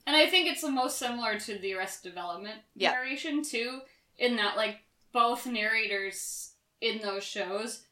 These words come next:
Speaker 1: are very aware that they are narrating a television show.
Speaker 2: Yep.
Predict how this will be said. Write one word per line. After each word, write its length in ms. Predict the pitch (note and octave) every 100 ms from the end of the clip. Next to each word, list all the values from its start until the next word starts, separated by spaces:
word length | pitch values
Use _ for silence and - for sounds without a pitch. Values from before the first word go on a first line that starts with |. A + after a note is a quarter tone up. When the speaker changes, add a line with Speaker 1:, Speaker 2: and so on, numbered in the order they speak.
| _ _ _ _ _
Speaker 1:
are 200 | A3 A3+
very 400 | F3+ G3 G3 G#3
aware 360 | G3 F#3 F#3 G3
that 240 | G3 -
they 200 | G#3 F#3+
are 400 | F#3 G3 - - _ _ _ G#3
narrating 560 | G3+ F#3+ F#3 G3 F#3+
a 80 | F3+
television 580 | - - - E3+ - -
show. 340 | - G#2+ - -
Speaker 2:
Yep. 300 | G#3 F3+